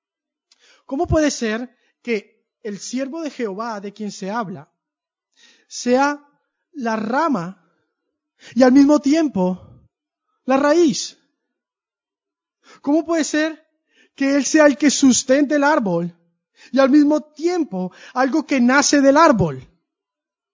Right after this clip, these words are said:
De nuevo, ¿qué significa un árbol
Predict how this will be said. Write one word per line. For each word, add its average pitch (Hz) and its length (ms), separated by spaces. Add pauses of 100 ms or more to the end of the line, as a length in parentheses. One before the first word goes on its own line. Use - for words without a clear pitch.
(1400)
De 165 120
nuevo, 175 420 (1600)
¿qué 220 100
significa 226 520
un 147 140
árbol 135 420